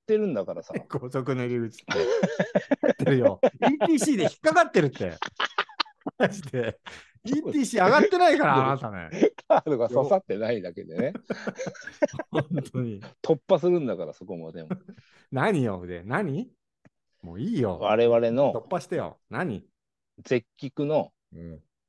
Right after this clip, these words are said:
Speaker 1: リスナーさんが
Speaker 2: うん。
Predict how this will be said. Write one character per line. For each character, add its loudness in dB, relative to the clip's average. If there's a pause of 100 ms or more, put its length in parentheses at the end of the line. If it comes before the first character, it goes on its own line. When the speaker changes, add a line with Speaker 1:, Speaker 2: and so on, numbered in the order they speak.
(1000)
Speaker 1:
リ -4
ス -8
ナ -2
ー -4
さ -4
ん -6
が 2 (460)
Speaker 2:
う -18
ん。 -20